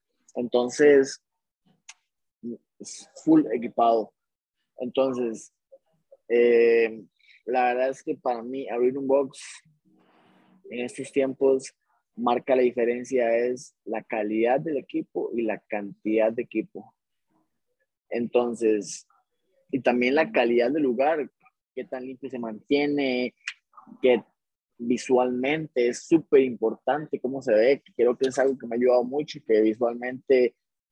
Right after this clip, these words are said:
eh, logré que se viera de una forma muy bien el box, pero la verdad es que el equipo es súper importante. De ahí, vea,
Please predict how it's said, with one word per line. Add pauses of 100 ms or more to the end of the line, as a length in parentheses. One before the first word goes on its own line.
(160)
eh, (420)
logré
que
se
viera
de
una
forma (500)
muy
bien (540)
el
box, (760)
pero (380)
la
verdad
es
que
el
equipo
es
súper
importante. (320)
De
ahí, (920)
vea,